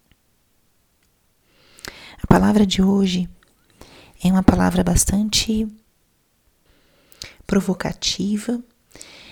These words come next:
e uma palavra que nos confronta.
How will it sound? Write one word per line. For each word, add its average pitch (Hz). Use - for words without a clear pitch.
e 190
uma 208
palavra 202
que -
nos 214
confronta. 170